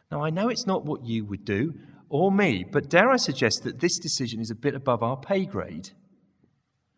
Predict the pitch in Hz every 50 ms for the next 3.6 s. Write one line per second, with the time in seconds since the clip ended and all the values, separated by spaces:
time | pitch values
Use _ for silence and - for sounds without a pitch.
0 | _ _ _ _ _ _ _ - 156 143 127 120 135 185 233 294 277 185 175 147
1 | 151 160 160 - - 131 120 113 110 104 104 107 123 160 - - - - - -
2 | _ - 143 165 220 247 226 - - 95 92 98 120 139 135 - - - - -
3 | _ _ - 165 190 254 269 165 - - - -